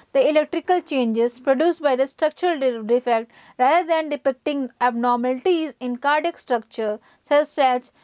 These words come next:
ventricular septal deca-, defe-, ven-, such as ventricular septal defect and valvular defect. Before we start this module on electrocardiography,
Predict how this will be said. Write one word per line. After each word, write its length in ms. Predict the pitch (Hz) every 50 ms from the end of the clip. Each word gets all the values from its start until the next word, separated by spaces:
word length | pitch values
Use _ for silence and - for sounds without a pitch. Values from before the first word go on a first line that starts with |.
| _ _ -
ventricular 800 | 240 247 262 269 240 - - - - - - - 285 277 277 277
septal 580 | - 294 247 - _ - 240 - 262 247 240 226
deca-, 400 | 226 220 - 233 226 208 226 220
defe-, 360 | 233 233 - 202 190 214 220
ven-, 280 | 214 233 240 226 -
such 220 | 233 - 277 254 359
as 240 | 349 370 359 - -
ventricular 500 | 269 262 262 262 302 302 311 320 339 -
septal 380 | - 269 - - 254 254 240
defect 420 | 233 233 233 - 233 226 226 226 -
and 160 | - 254 262 262
valvular 360 | 269 269 254 240 262 262 254
defect. 520 | 214 214 208 - 202 185 170 - _ - - - - -
Before 240 | 339 339 427 466 440
we 140 | 466 480
start 400 | 480 - - 349 269 277 294 262
this 140 | 302 311 311
module 460 | 330 302 277 254 240 214 226 226 226 -
on 100 | - 254
electrocardiography, 1160 | 262 262 285 302 - - 359 349 - 294 262 240 240 233 226 226 214 202 202 - 208 196 233